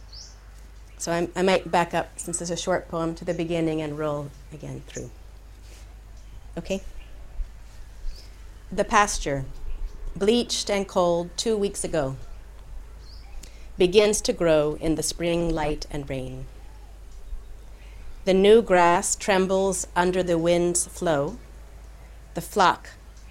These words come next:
barn weary, comes to it. It almost should be again, because it's a rhyming poem in this world of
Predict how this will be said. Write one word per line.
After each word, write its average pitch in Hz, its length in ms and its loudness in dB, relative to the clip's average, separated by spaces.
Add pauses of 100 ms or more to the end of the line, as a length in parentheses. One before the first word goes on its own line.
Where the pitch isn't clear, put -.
(160)
barn 175 540 6
weary, 165 520 4 (260)
comes 175 300 0
to 170 200 0
it. - 300 0 (840)
It - 220 4
almost 180 320 4
should 170 140 -2
be 160 200 0
again, 156 680 2
because 160 240 -2
it's 143 140 0
a 151 80 2
rhyming 147 360 0
poem 131 420 -2 (180)
in 143 320 -4
this 147 240 -4
world 139 260 -2
of 139 220 -8